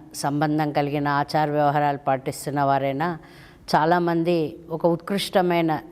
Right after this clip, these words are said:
జీవితాన్ని ప-, ఆ, నే-, వారు కొనసాగిస్తారనడంలో ఆశ్చర్యం లేదు. ఈ శీలవర్ధనుడు అలా నడుచుకుంటూ నడుచుకుంటూ ఒకరోజు చాలా అలసిపోయి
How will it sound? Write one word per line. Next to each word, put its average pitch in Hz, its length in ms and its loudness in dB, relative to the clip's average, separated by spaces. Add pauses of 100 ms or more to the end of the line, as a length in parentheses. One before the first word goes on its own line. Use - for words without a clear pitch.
జీవితాన్ని 160 840 2 (300)
ప-, - 20 4
ఆ, 139 580 2
నే-, 143 380 2 (100)
వారు 147 320 2
కొనసాగిస్తారనడంలో 147 1300 0
ఆశ్చర్యం 135 580 -2
లేదు. 131 360 -4 (720)
ఈ 240 100 6
శీలవర్ధనుడు 170 1160 2 (720)
అలా 165 360 4
నడుచుకుంటూ 160 580 0
నడుచుకుంటూ 147 680 -2
ఒకరోజు 147 440 0
చాలా 143 420 2
అలసిపోయి 151 840 -2